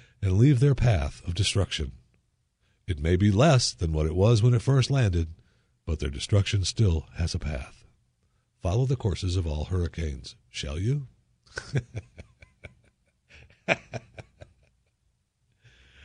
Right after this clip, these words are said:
Now, before we, uh, left last hour, we talked about, uh, I was telling you about a super genius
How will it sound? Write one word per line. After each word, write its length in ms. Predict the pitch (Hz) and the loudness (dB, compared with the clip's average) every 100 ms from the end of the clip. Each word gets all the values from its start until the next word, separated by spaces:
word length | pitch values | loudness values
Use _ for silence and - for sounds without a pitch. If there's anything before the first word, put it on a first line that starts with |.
| - - | -4 2
Now, 360 | 160 107 76 - _ _ - - - _ _ _ - - - 127 104 - _ _ - | 4 4 0 -8 _ _ -20 -20 -20 _ _ _ -20 -8 0 0 0 -8 _ _ 2
before 340 | 143 - 185 | 4 8 8
we, 360 | 135 110 92 92 - - | 8 8 6 2 -8 -6
uh, 220 | 101 92 | 0 2
left 340 | 90 90 73 95 | 4 4 4 0
last 240 | 82 73 | 0 0
hour, 380 | 87 76 78 78 | -2 -2 -4 -8
we 220 | - 78 92 | -6 -2 0
talked 320 | - 101 - | 4 2 2
about, 360 | 82 80 76 - | -2 -2 -4 -8
uh, 200 | - 80 | -6 -4
I 20 | 85 | -2
was 120 | 80 | -4
telling 300 | - 104 87 | -2 -2 -2
you 80 | 80 | -4
about 260 | 78 76 | -4 -4
a 60 | 82 | -6
super 640 | - - - 113 101 87 | -4 -2 2 2 2 0
genius 720 | 80 82 80 76 71 - - | 0 0 0 0 -4 -6 -10